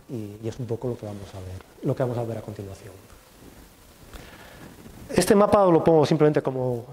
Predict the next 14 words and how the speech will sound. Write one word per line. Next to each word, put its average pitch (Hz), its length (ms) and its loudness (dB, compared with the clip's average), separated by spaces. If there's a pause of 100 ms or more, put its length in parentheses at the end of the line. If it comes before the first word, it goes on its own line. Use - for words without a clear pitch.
eh, 127 160 -16
curiosidad, 156 680 -6
para 139 140 -10
que 147 80 -6
veáis 170 420 -2 (380)
todos 190 320 2
los 165 100 0
yacimientos 170 680 -4
que 139 100 -8
tenemos 147 320 -4
estudiados 143 560 -2
en 135 60 -6
el 131 120 -4
noroeste. 180 560 -2